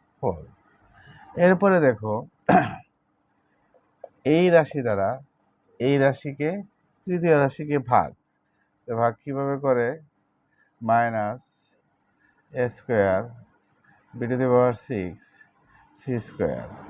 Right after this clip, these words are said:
মাইনাস থ্রি এ বি স্কয়ার। এই দেখো, মাইনাসে মাইনাসে কি হবে? কাটা যাবে, প্লাস হবে। তিন তিনে কত? নয়।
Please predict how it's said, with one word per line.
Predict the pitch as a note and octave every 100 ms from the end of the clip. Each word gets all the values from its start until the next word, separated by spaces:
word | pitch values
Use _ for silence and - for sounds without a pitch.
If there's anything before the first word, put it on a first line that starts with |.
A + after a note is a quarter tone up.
| - - - - - - - - - - - - - - - A2
মাইনাস | A#2+ A#2 G#2 A2 A2+ - - - -
থ্রি | - C#3 A2 G2+ C3 - - - - - - - A#2 A#2+
এ | A#2+ B2 D#3 C#3+ _ - G2
বি | G2+ G#2+ C3+ F3 D#3 -
স্কয়ার। | - A2 D#2+ - _ _ A#2+
এই |
দেখো, | G2+ G2
মাইনাসে | G#2 A#2+ C#3+ D3+
মাইনাসে | D3+ D3+ D#3+ D#3
কি | D#3
হবে? | D#3 C#3+ C#3+ _ _ _ _
কাটা | D#3 D3+ B2
যাবে, | F2 E2+
প্লাস | C3+ C3+ B2
হবে। | F2 D2 _ _ _ _ _ D3+
তিন | D3 D3+
তিনে | D3+ D3
কত? | C#3+ C#3 C3+ B2+ C#3 C#3 _ _ _ _ _ _ _ _ _ _ _ _ C3+
নয়। | A#2+ F2